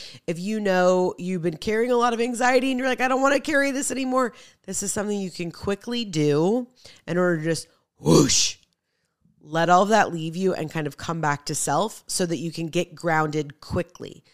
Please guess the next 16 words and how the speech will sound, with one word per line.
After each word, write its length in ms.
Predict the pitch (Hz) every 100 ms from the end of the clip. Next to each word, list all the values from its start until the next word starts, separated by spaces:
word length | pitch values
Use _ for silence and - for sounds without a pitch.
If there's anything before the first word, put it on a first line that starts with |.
| _ _ -
That's 280 | 185 208
what 180 | 226 208
these 260 | 190 180 165
are 120 | 165
about. 460 | 147 143 127 - -
These 200 | 165 175
are 60 |
about 280 | 170 170 156
being 160 | 170 160
able 180 | 151
to 120 | 147 160
ground 520 | 143 160 160 175 170
you 220 | 180 - -
in 260 | 185 185
your 200 | 165 147
body. 640 | 135 180 196 240 277 311